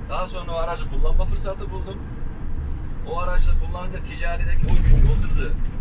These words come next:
o torku görünce bende Volkswagen aşkı başlamıştı ve bütün gençler bir kupe, tek kapı araç hayali kurarken ben,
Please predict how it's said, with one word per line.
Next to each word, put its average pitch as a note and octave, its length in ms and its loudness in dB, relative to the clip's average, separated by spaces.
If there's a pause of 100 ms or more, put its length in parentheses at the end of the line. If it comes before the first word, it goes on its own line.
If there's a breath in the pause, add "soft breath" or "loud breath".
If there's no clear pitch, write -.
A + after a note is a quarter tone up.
(340)
o D#3 140 -4
torku - 340 -4
görünce - 460 -8 (200)
bende E3 300 -4 (160)
Volkswagen D3+ 440 -2
aşkı - 260 -6
başlamıştı - 680 -8
ve D#3+ 140 -10 (300)
bütün C#3 200 2
gençler C#3+ 440 -6
bir C#3+ 100 -8
kupe, C#3+ 340 -10 (160)
tek A#2 180 -6
kapı C3+ 220 2
araç B2 260 4
hayali B2+ 340 -2
kurarken B2+ 480 -6
ben, - 120 -8